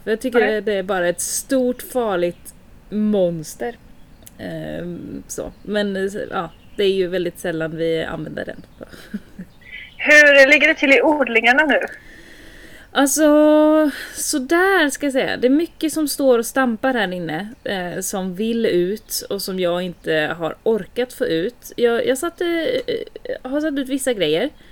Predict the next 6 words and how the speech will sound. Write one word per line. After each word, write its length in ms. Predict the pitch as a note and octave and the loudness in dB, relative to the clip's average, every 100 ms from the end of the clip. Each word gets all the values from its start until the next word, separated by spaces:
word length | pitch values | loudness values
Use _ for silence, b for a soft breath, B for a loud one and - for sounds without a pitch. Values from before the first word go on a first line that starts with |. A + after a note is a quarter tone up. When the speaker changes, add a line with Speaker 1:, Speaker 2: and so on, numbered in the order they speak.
| b b b | b b b
Speaker 1:
Jag 140 | D4 | -2
satte 260 | D4+ F4 - | 0 -4 -2
till 160 | D#4 C#4 | -4 -2
exempel 400 | - C4+ C4+ B3 | -2 0 4 4
ut, 260 | A3+ - | 4 4
ehm, 720 | A#3 A3 G#3+ G#3+ G#3+ G#3+ G#3 | 2 2 0 -2 -4 -4 -6